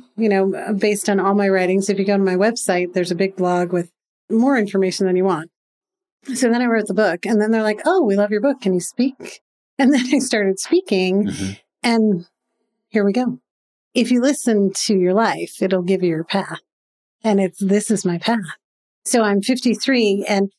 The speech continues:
Speaker 1: you know, John's going off to college, my son, and, you know, it'd be kinda cool to have a whole nother gig. I've got quite capable people running Talent Trust.
Speaker 2: You
Speaker 1: They're
Speaker 2: have a business, not
Speaker 1: I
Speaker 2: a
Speaker 1: have a
Speaker 2: job.
Speaker 1: business, not a job. And so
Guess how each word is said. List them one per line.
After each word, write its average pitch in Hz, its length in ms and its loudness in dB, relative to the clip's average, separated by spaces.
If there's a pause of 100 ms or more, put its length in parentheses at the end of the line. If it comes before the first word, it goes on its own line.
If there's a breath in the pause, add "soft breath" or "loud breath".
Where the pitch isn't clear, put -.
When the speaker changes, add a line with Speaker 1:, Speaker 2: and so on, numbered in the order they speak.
(180)
Speaker 1:
you 277 80 2
know, 208 160 2
John's 202 320 0
going 208 160 2
off 185 160 -2
to - 80 -6
college, 196 540 0
my 190 100 0
son, 208 460 2
and, 208 220 0 (540)
you 440 100 4
know, 349 80 4
it'd 254 80 2
be 247 180 0 (260)
kinda 254 260 2
cool 359 340 2
to 220 100 2
have 185 560 -2 (240)
a 233 60 2
whole 208 160 4
nother 185 220 2
gig. 165 260 -2 (560)
I've 302 180 2
got 233 200 0
quite 294 380 -2
capable 240 420 0
people 208 380 0
running 190 320 0
Talent 233 380 0
Trust. - 460 -6
Speaker 2:
You - 60 -20 (280)
Speaker 1:
They're 285 120 2
Speaker 2:
have 202 120 -2
a 170 100 -2
business, - 600 -4
not - 140 -4
Speaker 1:
I 285 60 4
Speaker 2:
a 277 40 2
Speaker 1:
have 233 240 2
a 185 140 2
Speaker 2:
job. 165 180 -10
Speaker 1:
business, 214 560 0
not 175 220 0
a 165 40 -6
job. 214 520 -4 (480)
And 208 440 2
so 208 680 2